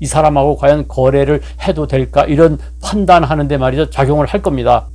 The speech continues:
그래서 깔끔한 마무리라고 하는 것은 뭐냐면은, 앞에 말씀드린 네 가지를 비롯해서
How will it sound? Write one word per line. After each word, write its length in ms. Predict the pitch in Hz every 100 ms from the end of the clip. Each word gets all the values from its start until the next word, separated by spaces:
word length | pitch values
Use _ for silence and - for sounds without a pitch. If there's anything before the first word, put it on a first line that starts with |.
| -
그래서 560 | 151 165 208 214 190 - -
깔끔한 540 | 156 190 262 247 220
마무리라고 560 | 170 151 160 143 156 147
하는 120 | 139
것은 160 | 131 156
뭐냐면은, 520 | 127 127 127 180 233 - - -
앞에 440 | 147 - 226 214
말씀드린 640 | 165 165 202 185 190 196 131
네 240 | 160 202
가지를 600 | 214 214 196 214 220 208
비롯해서 720 | 170 170 - 143 139 185 240